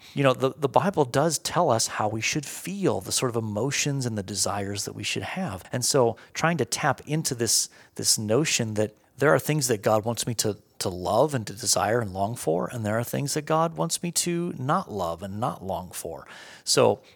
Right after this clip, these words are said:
often a passage will point us in that direction. And then from all of that foundation comes the last question of, "Okay, so what do I do?" So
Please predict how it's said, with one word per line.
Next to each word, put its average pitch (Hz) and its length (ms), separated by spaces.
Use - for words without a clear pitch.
often 120 300
a 104 40
passage 110 460
will 95 120
point 139 460
us 95 240
in 104 180
that 92 200
direction. - 520
And 156 80
then 156 60
from 117 220
all 202 360
of 196 60
that 160 200
foundation 123 720
comes 117 320
the 110 120
last 147 380
question - 380
of, 85 180
"Okay, 107 280
so - 160
what 101 100
do 101 60
I 92 80
do?" - 260
So - 240